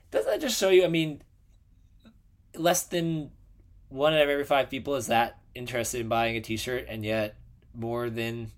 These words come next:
half the people wanna go on a surf trip? It just shows you that maybe the,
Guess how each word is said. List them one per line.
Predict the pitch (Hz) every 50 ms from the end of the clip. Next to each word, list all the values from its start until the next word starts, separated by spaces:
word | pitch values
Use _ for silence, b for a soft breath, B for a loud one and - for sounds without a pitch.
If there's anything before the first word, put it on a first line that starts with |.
| _
half | - - 120 120 120 -
the | - 113
people | - 117 120 - - 127 127 123 - - - - - -
wanna | 117 123 120 120
go | 113 120
on | 117 110
a | 107
surf | - 127 127 123
trip? | - 151 139
It | 139
just | 147 143 -
shows | - 160 151 143 135
you | 139 131
that | 127 123 123 123 117 120
maybe | 127 123 123 120 127 120 117
the, | 120 117 113 117 113 110 107 104 107